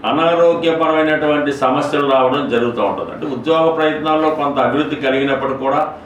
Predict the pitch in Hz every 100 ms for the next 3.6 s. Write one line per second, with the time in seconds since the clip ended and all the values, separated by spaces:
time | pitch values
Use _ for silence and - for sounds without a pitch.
0 | - - - 120 135 160 160 160 156 147
1 | 135 139 139 139 135 123 - 113 131 151
2 | 151 131 127 - - 120 120 151 151 151
3 | 151 147 147 147 143